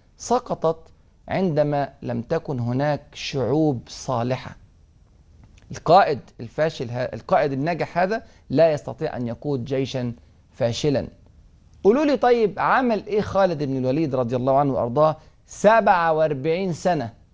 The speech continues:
في زمان الجاهلية؟ سيدنا خالد بن الوليد أسلم وعنده سبعة وأربعين سنة.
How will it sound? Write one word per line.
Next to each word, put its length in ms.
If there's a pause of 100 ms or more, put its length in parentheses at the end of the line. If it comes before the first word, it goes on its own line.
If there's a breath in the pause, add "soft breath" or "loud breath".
(380)
في 120
زمان 340
الجاهلية؟ 680 (720)
سيدنا 420
خالد 200
بن 60
الوليد 200
أسلم 320
وعنده 200
سبعة 260
وأربعين 280
سنة. 320